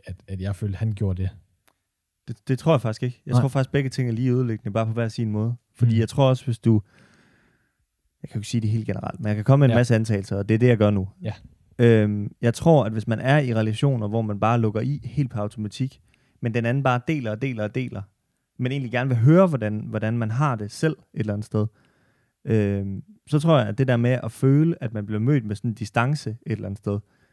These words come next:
Speaker 2: kan være ret, øh, kan være ret, øh, ødelæggende for en relation, fordi at sådan, hvad får du så ud af den relation et eller andet sted, hvis det er det, du søger, men, men den anden bare ikke vil fortælle, hvordan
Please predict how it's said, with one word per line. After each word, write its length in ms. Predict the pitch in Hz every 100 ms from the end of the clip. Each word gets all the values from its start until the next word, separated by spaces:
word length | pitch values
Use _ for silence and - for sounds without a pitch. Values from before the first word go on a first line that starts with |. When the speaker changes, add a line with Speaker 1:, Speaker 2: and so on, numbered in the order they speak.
| _ _ -
Speaker 2:
kan 140 | 117
være 140 | 107 98
ret, 320 | 113 - -
øh, 320 | 104 98 95 -
kan 120 | 98
være 140 | 98
ret, 240 | 98 117 113
øh, 200 | 104 -
ødelæggende 420 | 131 131 110 104
for 120 | 98 104
en 60 |
relation, 440 | 98 98 135 110 101
fordi 340 | 120 123 123
at 140 | 113
sådan, 260 | - 113 95 - _ _ _ _ _ _ -
hvad 140 | 117
får 120 | 139
du 80 | 120
så 160 | 113 135
ud 200 | 139 160
af 100 | 110
den 160 | 104
relation 400 | 98 98 123 110
et 40 | 101
eller 100 | 101
andet 100 | 101
sted, 200 | - 110
hvis 200 | 104 -
det 100 | 113
er 40 |
det, 160 | 107 127
du 100 | 127
søger, 400 | - 120 131 143 -
men, 280 | 120 113 110
men 120 | 104
den 120 | 107
anden 200 | 110 131
bare 180 | 120 107
ikke 140 | 110
vil 80 | 107
fortælle, 360 | - - 147 127
hvordan 380 | 104 101 107